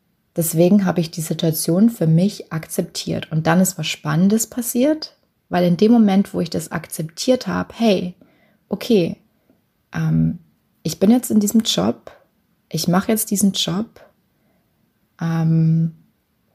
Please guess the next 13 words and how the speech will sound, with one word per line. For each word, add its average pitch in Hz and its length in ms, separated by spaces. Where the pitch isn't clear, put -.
auch 180 220
wenn's 180 260
jetzt - 280
nicht 175 440
hundert 180 340
Prozent, 170 680
äh, 160 260
das 175 220
ist, - 200
was 165 180
mich 160 200
glücklich 202 380
macht, 190 460